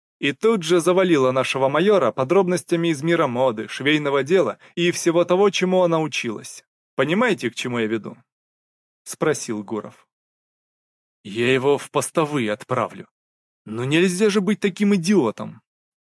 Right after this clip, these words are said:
вздохнул Пётр Николаевич. «Я не очень понимаю». Власов переводил взгляд с генерала на полковника и выглядел немного растерянным.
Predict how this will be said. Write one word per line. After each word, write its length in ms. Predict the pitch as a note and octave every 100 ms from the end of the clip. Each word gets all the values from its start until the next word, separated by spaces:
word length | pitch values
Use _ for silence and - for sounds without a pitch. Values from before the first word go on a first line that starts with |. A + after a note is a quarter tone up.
| _ _ -
вздохнул 560 | B2 B2 C#3+ - E3+ E3
Пётр 320 | C#3+ C3+ B2+
Николаевич. 800 | A#2+ - G#2 F#2+ - - - - _ _ _ _ _ _ _ _ _ _ _ -
«Я 240 | G#2 A#2
не 140 | C3+
очень 340 | D#3 B2 - G#2+
понимаю». 640 | A2 A2+ G#2+ G2 - A#2 _ _ _ _ _ _ _ _
Власов 580 | - A2+ C3 C3+ C3+ -
переводил 500 | B2 A#2+ B2 B2 A#2+
взгляд 380 | A2 A2+ A#2+ A2
с 40 |
генерала 460 | A#2 A#2 A#2+ A2 G#2+
на 100 | A2
полковника 640 | A#2+ A#2+ F#3+ F3+ E3+ E3+
и 180 | F3+ E3
выглядел 440 | C#3+ D3 D3+ D3 C#3+
немного 420 | C#3 B2+ A#2+ A#2+
растерянным. 680 | A#2+ - G2+ G#2 G2+ A#2